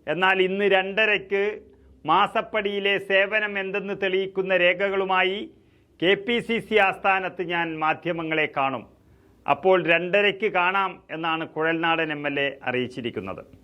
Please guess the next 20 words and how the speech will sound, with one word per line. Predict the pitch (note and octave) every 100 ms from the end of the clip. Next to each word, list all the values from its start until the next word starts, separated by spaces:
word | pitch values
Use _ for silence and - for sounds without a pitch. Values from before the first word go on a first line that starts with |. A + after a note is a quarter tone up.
| - - - - B2
അതായത് | C#3 D3+ D3+ D3 D3 -
മുഖ്യമന്ത്രിയുടെ | C#3 - F3+ F3+ F3+ F#3+ F#3 F3
മകൾ | D#3+ E3+ D#3
തട്ടിപ്പ് | D#3 - F#3 F#3 G3
നടത്തുന്നതിന് | E3+ D#3+ E3 F3 F3 E3+ D#3+
വേണ്ടി | D#3+ D#3+ E3
ഉപയോഗിക്കുന്ന | D3+ D#3 D#3+ D#3 C3+ D3+ D3+ F3 - _ - - - D#3+
എക്സാലോജിക് | E3 A#3+ A3+ A3+ G#3+ G#3 - G3
കമ്പനിയെക്കുറിച്ച് | F3+ F#3 F#3+ F#3 F#3 E3+ E3+ F3 F3 F3
സഭയിൽ | D#3 E3+ F3+ E3+
ഒന്നും | E3 F3 F#3+ F3+
പറയാൻ | D#3 D3 F3 F3+ D#3
പാടില്ല | D3+ D#3+ E3 E3+ D#3
എന്നാണ് | D3+ D3 D3+ C#3+ - _ _
സ്പീക്കർ | _ - D3+ C#3+ E3 C#3
പറഞ്ഞിരിക്കുന്നത്. | C#3 B2+ C3 B2+ A2+ F2+ - - _ _ _ - E3+
ആ | G#3+
വിവാദത്തിന് | G#3+ A3 A3+ A#3 - A3 G#3+
സഭയിൽ | F#3+ G#3 G#3+ F#3 F#3+
വീണ്ടും | G#3 G3+